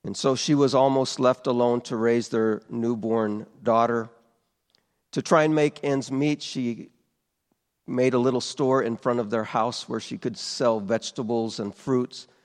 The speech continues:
in order to try and make ends meet. So Dick and I decided, "Let's go visit Corazon and see if there's any way that we can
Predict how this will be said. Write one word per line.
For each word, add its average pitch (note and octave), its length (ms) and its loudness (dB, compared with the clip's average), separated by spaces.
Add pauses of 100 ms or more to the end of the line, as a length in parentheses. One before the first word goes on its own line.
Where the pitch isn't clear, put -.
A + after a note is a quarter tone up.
(360)
in A2+ 140 0
order A#2 300 2
to A2+ 280 -6
try A2 360 2
and G#2 280 -4
make G#2 300 -2
ends G2+ 320 -4
meet. A2 460 -4
So B2+ 220 -2
Dick F3 260 0
and D3+ 120 0
I C3+ 140 4
decided, B2 680 2 (380)
"Let's C#3+ 220 0
go C#3+ 200 2
visit A#2+ 440 0
Corazon B2 680 -2 (720)
and A2 180 -6
see D3 260 0
if A#2+ 100 0
there's A2+ 240 -2
any A#2 160 -2
way A2 260 2
that G#2 220 0
we G#2 180 -4
can G2 320 -8